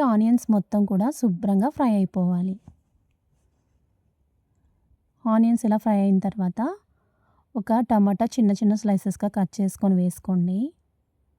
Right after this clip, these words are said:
అది కూడా వేసుకొని శుభ్రం కలుపుకొని అందులో ఒక స్పూన్నర అల్లం వెల్లుల్లి పేస్ట్ ఫ్రెష్‌గా తీసుకుంటే ఇది వేసుకుంటే చాలా బాగుంటుంది కర్రీ. వేసిన దాన్ని కూడా శుభ్రంగా కలుపుకోవాలి.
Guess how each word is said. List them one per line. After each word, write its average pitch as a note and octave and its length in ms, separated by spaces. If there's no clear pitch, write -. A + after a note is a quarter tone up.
అది G3+ 180
కూడా A3 180
వేసుకొని G3+ 420
శుభ్రం F#3+ 360
కలుపుకొని G3 460
అందులో F#3 280
ఒక - 120
స్పూన్నర G3 540
అల్లం G3+ 280
వెల్లుల్లి G3 340
పేస్ట్ A3+ 320
ఫ్రెష్‌గా G#3 480
తీసుకుంటే F#3+ 500
ఇది A3 160
వేసుకుంటే G#3 540
చాలా A3 360
బాగుంటుంది F#3 560
కర్రీ. F3+ 260
వేసిన G#3+ 420
దాన్ని G#3 280
కూడా A3 220
శుభ్రంగా G3+ 540
కలుపుకోవాలి. F#3 680